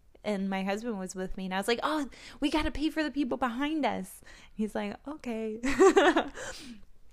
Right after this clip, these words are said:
And then we drove off, and he was like, "But what if they had a big order?" It's like, s-, it, it doesn't matter about their order. It just, it, it's about the ki-,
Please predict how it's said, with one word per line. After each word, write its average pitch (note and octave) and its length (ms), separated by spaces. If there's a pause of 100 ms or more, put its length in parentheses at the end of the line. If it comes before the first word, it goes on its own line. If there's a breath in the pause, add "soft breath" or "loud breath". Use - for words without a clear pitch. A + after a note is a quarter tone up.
(260)
And A#3+ 240
then A3+ 240
we A3+ 160
drove G#3 380
off, A3 280
and G#3 120
he G#3+ 100
was A#3+ 140
like, A#3 180
"But G#3+ 120
what A#3+ 120
if C#4 140
they C4 100
had A#3+ 240
a A#3 60
big G3+ 240
order?" G#3+ 280
It's G3 140
like, - 160
s-, - 280 (240)
it, A#3+ 200
it A#3 180
doesn't C4 300
matter B3 380
about G#3+ 320
their G#3+ 100
order. A3+ 440
It F#3 120
just, G3+ 380
it, G#3+ 140 (420)
it's G#3+ 200
about G#3+ 440
the G3 80
ki-, - 340